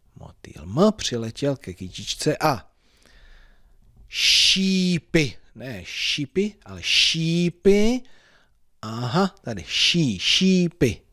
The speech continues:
Ší. Šála, šála, šá. To je tady. Šeřík, šeřík, še.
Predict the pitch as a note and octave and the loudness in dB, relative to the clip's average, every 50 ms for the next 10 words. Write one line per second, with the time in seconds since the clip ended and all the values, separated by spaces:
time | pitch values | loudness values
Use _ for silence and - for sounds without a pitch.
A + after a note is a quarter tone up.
0 | - _ _ _ _ _ _ - - - - - - - - - - F#3+ G3+ G3+ | -20 _ _ _ _ _ _ -12 -8 -4 -2 0 2 2 2 4 4 4 4 6
1 | G3 F#3+ F#3+ F3+ F3 E3 D#3 C#3+ C3 A#2 G2+ F2 D2 - - _ _ _ _ _ | 6 4 4 4 2 2 0 0 -2 -4 -6 -10 -14 -18 -20 _ _ _ _ _
2 | _ _ _ _ _ _ _ - _ _ _ _ _ _ _ _ _ _ _ _ | _ _ _ _ _ _ _ -20 _ _ _ _ _ _ _ _ _ _ _ _
3 | _ _ _ _ _ _ _ _ - _ _ - - - - - - A#2+ A#2 A#2+ | _ _ _ _ _ _ _ _ -20 _ _ -10 -4 -2 0 0 0 0 0 0
4 | A#2 A#2+ A#2+ A#2+ B2 B2 B2+ C#3 D3 E3 F#3+ G#3+ B3+ C4+ B3 - _ _ _ _ | 0 0 0 2 4 4 4 6 6 6 4 4 2 0 -4 -10 _ _ _ _
5 | _ _ _ _ _ _ - - - - D3+ D#3 E3 E3 E3 D#3+ D#3+ D#3 D#3 D#3 | _ _ _ _ _ _ -16 -12 -6 0 2 4 4 4 4 2 2 0 0 0
6 | D3+ D3 C#3 C3 C3 C#3 C#3 B2+ G#2+ F#2 - - - - - - - F3+ F3 E3 | -2 -2 -2 -2 -2 -2 -2 -4 -6 -8 -12 -12 -8 -6 -2 2 4 4 6 6
7 | D#3 C#3+ C3 A2+ F2 C#2+ - - _ _ _ _ _ _ _ _ _ _ _ _ | 4 4 0 -2 -6 -12 -18 -20 _ _ _ _ _ _ _ _ _ _ _ _
8 | _ _ _ _ _ _ _ _ _ - - _ _ _ _ - - C#2+ D2+ E2+ | _ _ _ _ _ _ _ _ _ -20 -20 _ _ _ _ -20 -20 -18 -14 -12
9 | G2 A2+ C3 D3+ E3+ F#3 G#3 A#3+ C4 C4+ B3+ - _ _ _ _ _ _ _ _ | -10 -6 -4 0 2 2 4 4 2 2 -2 -6 _ _ _ _ _ _ _ _
10 | _ - _ _ _ _ _ _ _ _ _ - - _ _ - - - - - | _ -20 _ _ _ _ _ _ _ _ _ -20 -20 _ _ -4 0 2 4 6
11 | F#3+ G3 F#3 F3 D#3 B2+ A2+ G#2 F#2+ E2 - - _ _ _ _ - - - - | 6 6 6 6 4 2 -2 -6 -8 -12 -18 -20 _ _ _ _ -12 -8 -4 -2
12 | - - G#3+ G#3 G3 F#3+ F3+ E3 D3+ C#3 B2 A2+ A#2 B2+ D3+ E3 D#3 C3+ A#2 G#2 | 2 4 4 6 6 4 4 0 -2 -6 -8 -8 -4 -2 0 0 0 0 -2 -6
13 | - - - - - - - - - - F#3 D#3+ A#2 - | -8 -14 -18 -10 -4 0 2 2 4 4 4 4 4 0